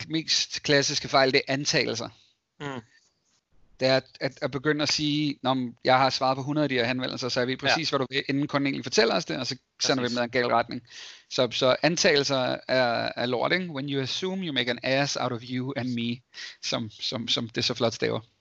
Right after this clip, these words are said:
Speaker 2: Præcis. Og det, for mig er det også, det er sådan lidt i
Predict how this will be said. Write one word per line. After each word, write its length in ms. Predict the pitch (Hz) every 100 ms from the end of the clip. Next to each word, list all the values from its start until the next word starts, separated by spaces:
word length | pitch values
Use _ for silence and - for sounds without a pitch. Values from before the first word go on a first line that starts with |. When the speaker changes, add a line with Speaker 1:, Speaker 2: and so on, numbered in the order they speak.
| _
Speaker 2:
Præcis. 560 | - 131 135 127 - - _ - - - -
Og 180 | 131
det, 240 | 170 160 139
for 80 | 165
mig 220 | 151 175
er 40 | 175
det 100 | 156
også, 160 | 160 -
det 60 |
er 40 | 151
sådan 240 | 170 143 147
lidt 360 | 185 202 208 202 -
i 180 | 170